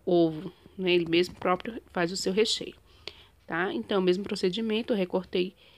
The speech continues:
tudo, a parte dentro que você pode usar um estilete pra recortar a parte do ovo e a parte da caixinha, tá? Ou uma tesoura mesmo.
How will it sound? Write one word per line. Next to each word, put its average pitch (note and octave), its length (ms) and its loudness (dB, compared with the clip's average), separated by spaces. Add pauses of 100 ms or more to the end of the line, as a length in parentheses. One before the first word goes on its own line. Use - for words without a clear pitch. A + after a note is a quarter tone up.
(260)
tudo, A3+ 320 2
a A3+ 40 2
parte F#3+ 280 -4
dentro E3+ 220 0
que F#3+ 120 -6
você F#3+ 100 -2
pode F3+ 220 0
usar F#3 140 2
um G3 100 2
estilete G#3 540 0
pra - 120 -6
recortar F3+ 540 -4
a - 40 -10
parte - 340 -12
do F#3 120 -6
ovo F#3+ 480 -2
e F3 40 -2
a E3 40 -4
parte - 260 -12
da F#3+ 80 -12
caixinha, G#3 680 -6 (640)
tá? E3+ 220 -2
Ou F3+ 160 6
uma F3+ 120 4
tesoura F3+ 440 -2
mesmo. G3+ 440 -2